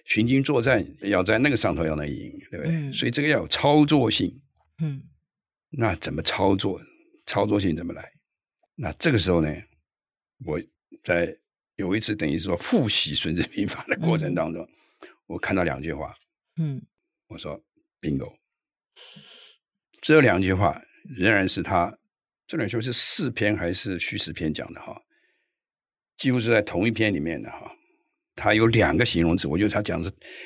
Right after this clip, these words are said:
Speaker 1: 他就是非常形象化的、视觉化的比喻了两个东西。他在解释什么叫做势，啊，什么叫做势。他一句话就是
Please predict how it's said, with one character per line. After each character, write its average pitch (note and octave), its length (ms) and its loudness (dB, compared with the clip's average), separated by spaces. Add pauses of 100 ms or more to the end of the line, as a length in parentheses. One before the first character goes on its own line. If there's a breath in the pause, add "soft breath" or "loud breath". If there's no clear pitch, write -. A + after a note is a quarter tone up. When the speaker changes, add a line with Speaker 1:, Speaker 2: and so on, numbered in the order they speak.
(120 loud breath)
Speaker 1:
他 C3+ 200 2
就 D3 200 -4
是 C#3+ 100 -6
非 F3 440 2
常 A2 260 0
形 A2 320 2
象 B2 300 2
化 G2+ 320 0
的、 D2+ 140 -8
视 C#3 360 -4
觉 F2 240 -6
化 E2+ 320 -4
的 C2+ 180 -14 (840)
比 E2 160 -6
喻 G2 80 -2
了 F2+ 80 -2
两 D2 180 -6
个 C#2+ 60 -10
东 C#2+ 180 -10
西。 D2+ 300 -14 (1300)
他 - 140 -6
在 F#2 120 2
解 - 240 -8
释 - 200 -4
什 - 160 -10
么 C2+ 100 -8
叫 D#2+ 140 -6
做 E2 100 -8
势， - 440 4 (1200)
啊， - 180 -14 (160)
什 - 160 -12
么 E2 80 -8
叫 F#2 100 -6
做 G2+ 80 -6
势。 - 360 2 (1500)
他 - 160 -2
一 A2 80 2
句 G#2 100 4
话 F#2+ 160 2
就 D#2+ 120 -6
是 D2+ 200 -12